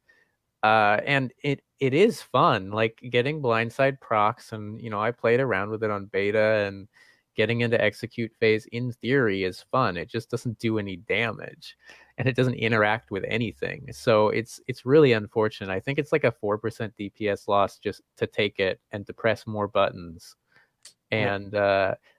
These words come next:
Speaker 1: I think the current Simcraft A P L doesn't even use it in execute. It only uses it when it gets freebie procs because that's the only advantage.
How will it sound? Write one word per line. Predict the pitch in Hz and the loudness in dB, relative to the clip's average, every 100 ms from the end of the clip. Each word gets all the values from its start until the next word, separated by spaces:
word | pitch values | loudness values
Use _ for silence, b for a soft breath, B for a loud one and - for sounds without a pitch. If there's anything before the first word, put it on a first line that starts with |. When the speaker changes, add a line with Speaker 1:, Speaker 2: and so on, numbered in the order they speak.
| b | b
Speaker 1:
I | 117 | -2
think | - 156 | 0 0
the | - | 0
current | 143 - 139 120 | 0 2 2 2
Simcraft | - 120 120 127 113 - | 0 -2 2 0 0 0
A | 113 | -2
P | 113 117 | 0 2
L | 117 113 | 4 4
doesn't | 110 117 | 0 0
even | 113 107 104 | -4 -4 -6
use | 98 104 107 | -6 -6 -4
it | 123 - _ _ _ _ _ | -6 -6 _ _ _ _ _
in | 117 117 | -2 0
execute. | 117 113 131 123 135 143 139 | 0 0 -4 -2 0 0 0
It | - | -4
only | 101 110 113 | -4 -4 -2
uses | 110 110 110 | -2 -2 0
it | 117 113 | 2 2
when | 104 104 | 0 -4
it | 104 | -2
gets | 107 - - | -4 -4 -8
freebie | 101 104 104 104 | -8 -4 -4 -2
procs | 101 104 127 - | 4 4 2 -6
because | - 104 104 | -10 -6 0
that's | 101 98 | 0 0
the | - 101 | -6 -6
only | 98 98 98 | -6 -4 -4
advantage. | 98 92 92 110 123 135 - | -2 -2 -2 0 0 -2 -12